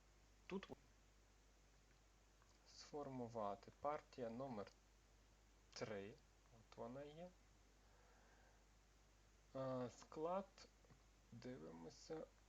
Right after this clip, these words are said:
Отакий от. Так. Провести. Що в нас вийшло? З двісті дев'ятого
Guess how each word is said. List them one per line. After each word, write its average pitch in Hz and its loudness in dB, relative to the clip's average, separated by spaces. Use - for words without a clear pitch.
Отакий - -2
от. - -10
Так. - -2
Провести. 160 2
Що - 2
в 165 0
нас 143 0
вийшло? 107 -2
З 117 -4
двісті 165 0
дев'ятого 131 6